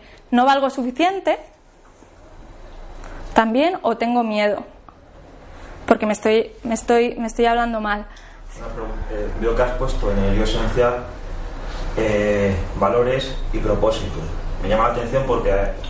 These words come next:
Speaker 2: eh, es como que dentro de, de ese, de ese yo esencial tiene lugar, eh, lo que es más etéreo, que serían los valores, lo que no se ve,
Speaker 1: Ujú.
Speaker 2: pero también afecta a los propósitos,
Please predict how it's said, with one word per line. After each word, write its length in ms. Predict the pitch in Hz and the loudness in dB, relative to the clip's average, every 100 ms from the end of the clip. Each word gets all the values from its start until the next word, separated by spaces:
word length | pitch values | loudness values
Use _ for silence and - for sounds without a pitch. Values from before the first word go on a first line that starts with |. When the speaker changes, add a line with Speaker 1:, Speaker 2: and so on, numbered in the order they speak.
| - | -2
Speaker 2:
eh, 400 | 92 90 - - | 0 2 0 0
es 80 | - | -2
como 320 | - 113 117 | 0 2 2
que 120 | 113 104 | 2 2
dentro 360 | 110 113 117 | 2 4 4
de, 480 | 117 113 113 110 - - - - - - - | 4 2 0 -2 -4 -4 -4 -4 -4 -2 0
de 60 | |
ese, 200 | 101 - | 0 2
de 220 | 110 117 | 2 2
ese 180 | 107 110 | 0 0
yo 120 | 110 | 0
esencial 580 | 110 110 110 123 120 - - - | 0 0 0 0 0 0 -4 -6
tiene 340 | 110 113 113 | -4 0 2
lugar, 400 | 113 113 120 120 - - - - - - - - - | 2 2 2 2 -4 -12 -12 -12 -10 -8 -8 -8 -2
eh, 500 | 101 98 95 92 92 90 87 85 - - - - - - | 2 4 2 2 0 -2 -4 -6 -8 -8 -8 -8 -10 -4
lo 140 | 117 113 | -2 0
que 100 | 107 | 0
es 60 | |
más 200 | 110 117 | 0 0
etéreo, 400 | 117 120 120 101 | 0 0 2 0
que 60 | 98 | -2
serían 240 | 101 104 | 0 0
los 140 | 107 107 | 2 2
valores, 320 | 104 110 - | 2 2 0
lo 160 | 95 85 | -4 -4
que 80 | 92 | -4
no 100 | 101 | -4
se 160 | 113 | -2
ve, 220 | 113 113 - - - | 0 0 0 2 4
Speaker 1:
Ujú. 280 | 131 135 | 6 4
Speaker 2:
pero 120 | - - | 2 -2
también 180 | - | -12
afecta 320 | - - 117 123 | -12 -12 -8 -6
a 20 | |
los 120 | - | -4
propósitos, 680 | - 98 - - - - 80 | -6 -8 -6 -6 -8 -8 -8